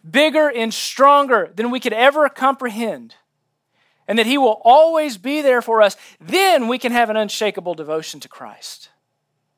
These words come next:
But until we actually believe that in our heart of hearts, then God is just the fire insurance salesman.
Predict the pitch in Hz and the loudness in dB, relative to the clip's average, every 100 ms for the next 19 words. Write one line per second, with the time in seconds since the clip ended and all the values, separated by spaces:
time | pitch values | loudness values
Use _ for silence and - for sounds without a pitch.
0 | _ _ _ _ _ _ _ _ _ 220 | _ _ _ _ _ _ _ _ _ -2
1 | 226 214 302 330 285 - _ _ _ 175 | -2 0 2 2 2 -8 _ _ _ -8
2 | 233 311 262 311 - - 262 233 170 185 | -2 4 4 4 0 -8 -6 -6 -8 -6
3 | 185 226 277 294 254 202 160 170 175 165 | -4 -4 -2 -2 -2 -2 -4 -4 -2 -2
4 | - 233 285 311 240 220 170 - - - | -2 0 2 0 -2 -6 -6 -8 -14 -14
5 | - - _ _ _ _ _ _ _ _ | -14 -18 _ _ _ _ _ _ _ _
6 | _ _ _ _ 196 196 208 269 254 185 | _ _ _ _ -6 0 2 2 0 -6
7 | 185 196 - - 170 165 143 - 139 123 | -10 -12 -10 -4 -4 -4 -8 -14 -16 -14
8 | - 104 - 101 | -16 -16 -20 -20